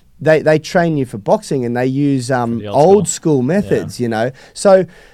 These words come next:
Speaker 1: Yeah, I just wanna say for everyone out there that you can overcome it. I don't care how old you are, you can improve it.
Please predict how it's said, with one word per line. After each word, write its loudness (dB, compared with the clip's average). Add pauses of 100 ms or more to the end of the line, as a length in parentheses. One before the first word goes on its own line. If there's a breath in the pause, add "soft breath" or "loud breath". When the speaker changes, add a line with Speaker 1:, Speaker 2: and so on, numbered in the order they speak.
(160 loud breath)
Speaker 1:
Yeah, 6
I 6
just 0
wanna 2
say 2
for -4
everyone 2
out 2
there 2
that 2
you 2
can 0
overcome -2
it. -4
I 0
don't 0
care -2
how 2
old 2
you -2
are, -2
you -4
can -6
improve 0
it. -10